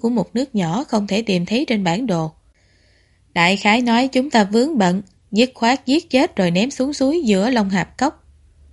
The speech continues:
Tên người châu Âu kia nói không nên làm lớn chuyện, khiến phù thủy đến thì phiền phức lắm."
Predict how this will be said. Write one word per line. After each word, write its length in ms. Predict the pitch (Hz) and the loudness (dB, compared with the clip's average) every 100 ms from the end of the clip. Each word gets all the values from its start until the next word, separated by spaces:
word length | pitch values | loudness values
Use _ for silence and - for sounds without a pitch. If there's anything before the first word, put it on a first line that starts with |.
| _ _ _ _ - | _ _ _ _ 0
Tên 180 | 208 220 | 2 4
người 180 | 208 190 | 2 2
châu 160 | 208 | 0
Âu 240 | 214 214 208 | 2 2 2
kia 220 | 214 208 | 2 2
nói 280 | 208 262 330 | 0 -2 -2
không 280 | 240 208 | -2 0
nên 180 | 208 208 | 2 2
làm 140 | 185 175 | 0 0
lớn 260 | 202 330 302 | 0 -2 -2
chuyện, 240 | 165 190 - _ _ _ _ _ | -2 -2 -8 _ _ _ _ _
khiến 180 | - 330 | -4 0
phù 220 | 247 208 | 2 0
thủy 240 | 202 185 226 | 0 0 0
đến 260 | 240 330 339 | -2 -2 -2
thì 140 | 190 | 0
phiền 220 | 190 175 | 0 -2
phức 240 | 165 262 214 | -2 -4 0
lắm." 200 | 214 | 0